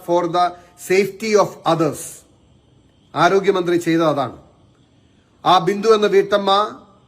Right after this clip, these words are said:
ആ ഇടിഞ്ഞു വീണ കെട്ടിടത്തിന്റെ താഴെ ജീവൻ, ആ, പോകുന്ന സമയത്ത്,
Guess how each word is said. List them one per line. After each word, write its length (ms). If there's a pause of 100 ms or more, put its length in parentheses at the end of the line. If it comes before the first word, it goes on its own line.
(200)
ആ 100
ഇടിഞ്ഞു 340
വീണ 200
കെട്ടിടത്തിന്റെ 680
താഴെ 420
ജീവൻ, 480 (240)
ആ, 80
പോകുന്ന 600
സമയത്ത്, 500